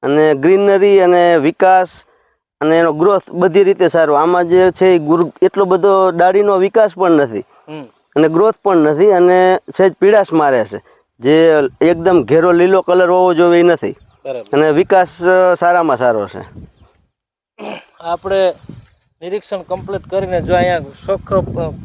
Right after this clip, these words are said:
Speaker 2: ફેર દેખાય છે.
Speaker 1: હા, એ તો ગમે તે હાલ આખા ગમે તેમાં જોઈ લ્યો. આ ચૌદ છામાંથી આનીકરનું જો ગમે તે છા જોઈ લ્યો, બધું હરખું.
Speaker 2: તો તમે મારા ભેગા સૌરાષ્ટ્રનું ધબકાર ગ્રુપ છે એમાં
Speaker 1: હા,
Speaker 2: સૌ?
Speaker 1: આ ગ્રુપ.
Speaker 2: સૌ?
Speaker 1: હા, હા, સૌ.
Speaker 2: ગ્રુપમાં સૌ ને?
Speaker 1: હા.
Speaker 2: તો તમે શું કહેવા માંગશો મે-, ખેડૂત મિત્રોને બધાને?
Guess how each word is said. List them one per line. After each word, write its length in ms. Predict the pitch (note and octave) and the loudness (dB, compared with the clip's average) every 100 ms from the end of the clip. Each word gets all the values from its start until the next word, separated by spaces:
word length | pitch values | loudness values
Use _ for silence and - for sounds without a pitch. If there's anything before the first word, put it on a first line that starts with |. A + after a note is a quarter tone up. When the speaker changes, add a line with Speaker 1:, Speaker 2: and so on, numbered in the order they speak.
| F3+ | -2
Speaker 2:
ફેર 200 | F#3+ D#3+ | -2 -2
દેખાય 380 | E3 D#3+ D3 | -4 -6 -6
છે. 160 | B2 A#2 | -8 -8
Speaker 1:
હા, 240 | G#2 F#3 | -2 0
એ 80 | G#3 | 0
તો 140 | A#3 A3 | 0 0
ગમે 300 | G#3+ B3 C4+ | 0 0 2
તે 120 | C4 | 2
હાલ 420 | A#3+ A3+ G3 E3 - - | 2 0 -6 -10 -6 -2
આખા 320 | G3+ A3 G#3 | -2 0 -2
ગમે 320 | F3+ G#3+ A#3+ | 0 0 2
તેમાં 260 | A3 A#3 F3+ | 2 0 2
જોઈ 180 | F#3 | 2
લ્યો. 140 | F#3 E3+ | 4 2
આ 40 | |
ચૌદ 420 | D#3 F3 F#3+ F3 - | 2 0 0 -2 -4
છામાંથી 680 | F#3+ F#3+ F#3+ F#3 F3 F#3+ F#3+ - | 0 0 0 0 2 2 2 0
આનીકરનું 720 | F3+ G3 F#3+ F#3+ F#3 F#3+ F3+ | 0 0 2 0 2 0 0
જો 100 | E3 | -2
ગમે 300 | E3+ A3+ A#3 | -2 0 0
તે 140 | G3 | 0
છા 180 | D#3+ D3+ | 0 0
જોઈ 160 | C#3+ C#3 | 0 -2
લ્યો, 100 | C#3 | -2
બધું 340 | E3+ F#3+ F#3 | -2 0 0
હરખું. 320 | D3+ C#3+ G2+ - _ - | 0 -6 -16 -16 _ -14
Speaker 2:
તો 80 | F3 | -10
તમે 260 | F#3 G3 | -8 -8
મારા 280 | F#3+ F#3+ G3+ | -4 -2 -2
ભેગા 560 | F3+ F#3 G3 G3 G3 F#3+ - | -2 -4 -2 0 0 -4 -8
સૌરાષ્ટ્રનું 640 | F3 F#3 F#3 - F3 E3 | -6 -4 -4 -6 -10 -8
ધબકાર 240 | E3 F#3+ F3 | -6 -6 -4
ગ્રુપ 240 | E3 F3+ | -6 -8
છે 160 | - F3 | -8 -8
એમાં 260 | E3+ F#3 - - B2+ | -6 -8 -10 -14 -6
Speaker 1:
હા, 180 | C3 B2+ | -4 -4
Speaker 2:
સૌ? 100 | B2+ | -4
Speaker 1:
આ 200 | C#3 B2+ | -2 -2
ગ્રુપ. 180 | A2+ B2 | -4 -2
Speaker 2:
સૌ? 240 | F#3 C#3 - | -2 -4 -6
Speaker 1:
હા, 140 | C3+ B2 | -2 0
હા, 120 | A#2+ | -2
સૌ. 140 | A#2+ | -2
Speaker 2:
ગ્રુપમાં 220 | C3 A#2 D3 | -2 -4 -6
સૌ 200 | G3+ A3 | -6 -8
ને? 120 | C#3 | -6
Speaker 1:
હા. 180 | A#2+ A#2 - - - - | -2 -2 -4 -20 -20 -16
Speaker 2:
તો 100 | - | -10
તમે 220 | F3 G3 G3+ | -8 -8 -8
શું 260 | A3+ A#3 | -6 -8
કહેવા 240 | C#3+ A3 G3 | -4 -4 -2
માંગશો 320 | G3 - F3+ | -4 -8 -12
મે-, 100 | E3+ | -12
ખેડૂત 360 | - F3+ F3+ | -8 -6 -8
મિત્રોને 400 | E3 E3 E3 D#3 | -12 -10 -8 -8
બધાને? 440 | C#3+ C#3+ C#3+ C3+ | -8 -6 -6 -6